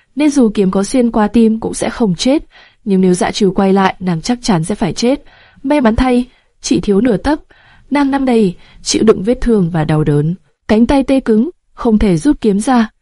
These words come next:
Trong lúc mơ hồ, nàng nhìn thấy ánh mắt lạnh lùng của Ninh Trường Cửu. Ánh mắt ấy khiến nàng cảm thấy bị sỉ nhục. Khi nàng liếc qua, ánh sáng kỳ lạ từ bên hông hắn chiếu ra, khiến nàng bỗng nhớ lại một việc. Ngày hôm ấy, trong con hẻm nhỏ, bên hông hắn cũng có ánh sáng giống vậy,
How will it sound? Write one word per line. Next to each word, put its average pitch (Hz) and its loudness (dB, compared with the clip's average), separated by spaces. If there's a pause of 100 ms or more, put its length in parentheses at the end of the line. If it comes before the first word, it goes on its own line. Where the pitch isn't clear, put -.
(220)
Trong 294 2
lúc 392 2
mơ 269 2
hồ, 208 2
nàng 190 2
nhìn 185 2
thấy 185 0
ánh 202 -2
mắt 302 -2
lạnh 208 0
lùng 180 0
của 180 0
Ninh 226 0
Trường 185 -2
Cửu. 185 0 (280)
Ánh 180 -4
mắt 226 -2
ấy 185 2
khiến 196 -2
nàng 277 -2
cảm 185 -2
thấy 208 0
bị 247 -4
sỉ 202 0
nhục. 180 -2 (400)
Khi 311 0
nàng 226 2
liếc 269 0
qua, 240 0
ánh 196 -2
sáng 190 -2
kỳ 233 2
lạ 202 0
từ 202 2
bên 220 0
hông 220 0
hắn 175 0
chiếu 190 0
ra, 208 -2 (280)
khiến 208 -2
nàng 214 0
bỗng 208 -2
nhớ 226 2
lại 302 0
một 208 2
việc. 196 0 (380)
Ngày 196 2
hôm 190 2
ấy, 180 0 (300)
trong 294 -2
con 254 2
hẻm 196 2
nhỏ, 190 0 (300)
bên 208 4
hông 196 2
hắn 185 2
cũng - -6
có - 0
ánh 196 0
sáng 208 0
giống 208 0
vậy, 277 -2